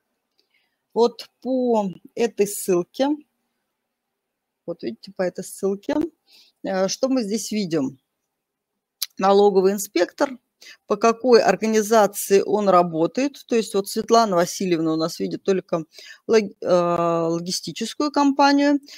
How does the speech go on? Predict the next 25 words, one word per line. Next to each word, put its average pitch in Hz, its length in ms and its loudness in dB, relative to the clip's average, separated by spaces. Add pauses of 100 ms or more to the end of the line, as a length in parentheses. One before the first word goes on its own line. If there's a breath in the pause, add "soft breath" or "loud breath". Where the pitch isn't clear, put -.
(120)
за 240 480 4 (560)
девятнадцатый 226 800 -2
год, 214 480 0 (380)
а 208 220 2
Беляев 240 760 4
видит 247 480 -4
у 220 60 0
нас 214 500 0
У 226 140 -4
К 196 240 4
"Дельта" 233 720 6 (340 soft breath)
за 214 320 2
две 202 160 0
тысячи 208 400 -6
двадцатый 190 540 0 (160)
год. 170 500 -4
То - 100 -6
есть - 240 -10
вот, 175 140 -4 (240)
э, 165 540 2 (180)
какие - 160 0
у 202 40 2
нас 185 200 -4
настройки, 277 520 -4
какие 208 440 -4